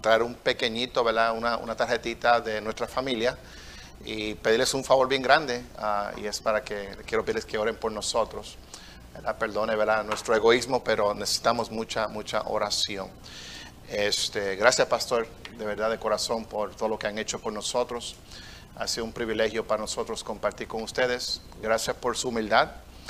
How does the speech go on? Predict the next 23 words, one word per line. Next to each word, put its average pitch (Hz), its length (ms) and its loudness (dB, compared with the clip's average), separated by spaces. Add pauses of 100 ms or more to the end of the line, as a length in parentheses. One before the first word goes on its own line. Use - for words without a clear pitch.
(420)
Gracias 107 340 0
por, 110 320 2
ah, 104 280 8
ah, 104 300 -4
escucharnos, 127 960 6 (180)
¿verdad? 113 260 4
Yo 107 160 0
sé 113 200 0
que, 113 320 0 (1200)
ah, 107 340 8 (360)
yo - 60 -6
sé - 180 2
que 127 100 4
a 117 60 8
veces, 117 440 4
ah, 110 240 4
estar 117 240 4
aquí 120 200 2
una 120 180 6
hora 120 160 10
en 120 40 0
un 117 60 -2
servicio, 117 580 2